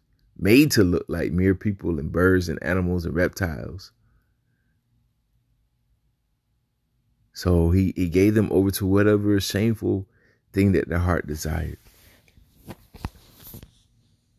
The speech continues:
That, you know, even in nature, we know that,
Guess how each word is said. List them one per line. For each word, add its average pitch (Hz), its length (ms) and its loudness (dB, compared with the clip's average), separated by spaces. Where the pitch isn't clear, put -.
That, 87 340 4
you 101 100 2
know, 85 240 0
even 120 260 2
in 90 180 4
nature, 92 500 0
we 90 120 2
know 87 240 6
that, 85 380 0